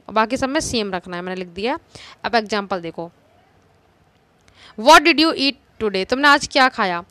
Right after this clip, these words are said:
तो what आया तो what का what करेंगे। Did was where में जाता है तो हम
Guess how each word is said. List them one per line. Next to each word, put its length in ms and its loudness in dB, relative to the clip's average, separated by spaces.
तो 100 2
what 300 4
आया 280 4
तो 160 -2
what 220 -2
का 100 -4
what 260 2
करेंगे। 340 0
Did 180 0
was 280 4
where 200 4
में 120 -2
जाता 240 2
है 60 2
तो 200 2
हम 220 0